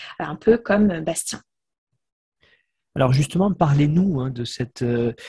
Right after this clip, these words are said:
Speaker 2: de cet auteur, de cet ouvrage, et c'est très intéressant parce que finalement,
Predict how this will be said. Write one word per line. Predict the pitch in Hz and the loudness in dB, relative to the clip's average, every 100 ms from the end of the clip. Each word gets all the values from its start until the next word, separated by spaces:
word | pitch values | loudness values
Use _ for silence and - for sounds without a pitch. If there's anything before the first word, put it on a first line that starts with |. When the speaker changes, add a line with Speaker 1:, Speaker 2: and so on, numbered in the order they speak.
| - | -8
Speaker 2:
de | 110 | -6
cet | - 139 | -2 0
auteur, | 143 143 208 143 113 | 0 2 0 0 -2
de | 113 | -4
cet | - 120 127 | -6 -4 -2
ouvrage, | 127 214 196 | 0 0 0
et | |
c'est | - - | -4 -4
très | 139 131 | -4 -2
intéressant | 131 156 170 240 | -2 -2 -2 -2
parce | 208 139 - | -2 -4 -6
que | - 185 | 0 0
finalement, | 208 - 135 127 135 185 180 | 0 -2 -4 -2 -4 -4 -6